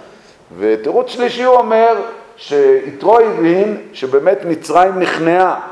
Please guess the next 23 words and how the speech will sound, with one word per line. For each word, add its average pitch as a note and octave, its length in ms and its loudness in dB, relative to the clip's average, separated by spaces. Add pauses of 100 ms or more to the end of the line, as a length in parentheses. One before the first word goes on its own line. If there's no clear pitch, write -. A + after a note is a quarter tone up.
(120)
אבל A2 160 -6
מוישה F3 260 -2
רבנו G3 320 2
סיפר G3 420 -2
לו F#3+ 160 0
גם E3+ 160 0
שהכנענו F3 1040 0
את C3 160 -2
השר F#3 520 2
של C#3+ 200 -4
מצרים, A#2 680 0
גם A2+ 100 0 (100)
פעלנו D#3 440 2
למעלה. B2 400 0 (480)
ככה A3 220 4
אור F3+ 160 6
החיים. - 420 -6 (500)
בא A3+ 260 4
מאור G3+ 380 4
ושמש, D3 720 0
המאור F#3 340 2
ושמש F3 380 -2
ספר D#3+ 420 0